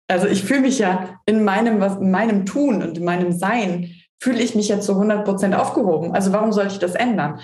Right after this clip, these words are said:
Es war ein Ausflug. Für mich war es ein Ausflug raus aus meiner Komfortzone, aber hunderttausend Kilometer weit weg für mich. <laughs> Und ich bin wieder zurückgekommen und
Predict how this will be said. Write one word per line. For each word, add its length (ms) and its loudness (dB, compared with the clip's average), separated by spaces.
Es 160 -2
war 80 2
ein 120 -2
Ausflug. 480 -2
Für 100 0
mich 220 0
war 100 0
es 100 -4
ein 160 -6
Ausflug 580 0
raus 240 2
aus 160 2
meiner 520 0
Komfortzone, 800 0
aber 440 0
hunderttausend 680 0
Kilometer 480 2
weit 160 0
weg 240 -6
für 80 0
mich. 300 -2
<laughs> 440 -12
Und 340 0
ich 160 -8
bin 180 2
wieder 200 0
zurückgekommen 840 0
und 480 -2